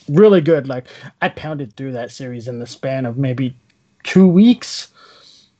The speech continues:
And there's, like, a hundred and forty-four issues, I think. So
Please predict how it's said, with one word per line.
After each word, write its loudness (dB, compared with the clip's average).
And 4
there's, 4
like, 2
a 0
hundred -2
and -6
forty-four -2
issues, -4
I 2
think. -2
So -8